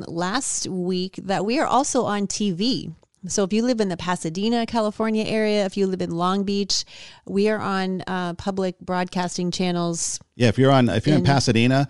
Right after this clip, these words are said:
Speaker 2: we're on, uh, Spectrum Channel thirty-two and A T and T Uverse Channel twenty, uh, ninety-nine. So thirty-two and ninety-nine. And then if you're in Long Beach, we're on Spectrum thirty-two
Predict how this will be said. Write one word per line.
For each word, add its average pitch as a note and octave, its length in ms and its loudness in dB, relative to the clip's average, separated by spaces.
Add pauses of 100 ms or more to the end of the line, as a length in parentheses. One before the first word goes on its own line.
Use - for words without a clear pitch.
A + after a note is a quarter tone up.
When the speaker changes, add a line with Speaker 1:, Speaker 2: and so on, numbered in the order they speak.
(280)
Speaker 2:
we're G#2 180 4
on, G2 260 6
uh, F2 460 4
Spectrum B2 420 2
Channel G#2 220 4
thirty-two A#2 760 4
and G2 500 4
A G#2+ 200 4
T G#2+ 180 -2
and F#2+ 80 0
T G2 180 2
Uverse G2 240 4
Channel F#2 260 2
twenty, G2 260 -2
uh, F#2 160 4
ninety-nine. G2+ 640 6 (220)
So F#2 180 0
thirty-two G#2 520 2
and F#2 120 2
ninety-nine. F2+ 580 0 (440)
And G#2+ 120 6
then A#2 100 8
if G#2 80 2
you're A#2 80 6
in G2 60 6
Long A2+ 220 8
Beach, E3+ 380 4
we're G2+ 80 2
on F#2+ 100 4
Spectrum A2 400 4
thirty-two A2 720 6